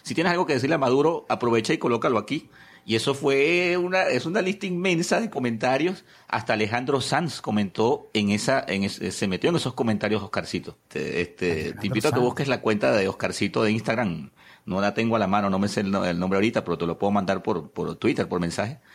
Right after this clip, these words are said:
Speaker 1: Y hasta Alejandro Sanz comentó allí.
Speaker 2: Ajá.
Speaker 1: Sé, sé que es, hay varios, hay varios, eh, son, son varios, eh, varios artistas. Y como te decía al principio, creo, veo, tengo esa impresión que el repudio hacia estos personajes del gobierno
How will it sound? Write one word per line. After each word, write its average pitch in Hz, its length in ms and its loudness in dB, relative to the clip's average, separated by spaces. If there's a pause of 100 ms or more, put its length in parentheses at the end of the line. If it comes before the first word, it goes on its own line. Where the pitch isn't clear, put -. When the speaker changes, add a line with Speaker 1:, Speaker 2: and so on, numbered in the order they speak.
(240)
Speaker 1:
Y 113 100 2
hasta - 160 -2
Alejandro 110 380 0
Sanz 117 240 -2
comentó 90 360 -2
allí. 82 260 -2 (200)
Speaker 2:
Ajá. 98 240 -2
Speaker 1:
Sé, 123 240 0
sé 160 180 0
que 190 100 0
es, - 120 -2
hay 180 160 0
varios, 104 340 0
hay 107 100 -2
varios, 120 380 -2
eh, 87 120 -2
son, - 160 -6
son 151 180 -2
varios, 123 400 2
eh, - 20 -2
varios 107 240 0
artistas. 95 460 -4
Y 90 220 -2 (180)
como 123 160 0
te - 80 0
decía 127 160 2
al - 60 -4
principio, 110 560 0
creo, 165 500 0
veo, 120 460 0 (180)
tengo 123 220 -2
esa 123 120 -2
impresión 101 540 0 (320)
que 104 80 -4
el 98 80 0
repudio 110 1120 2
hacia 87 240 -4
estos - 200 -10
personajes 110 520 0
del 92 120 0
gobierno 92 540 0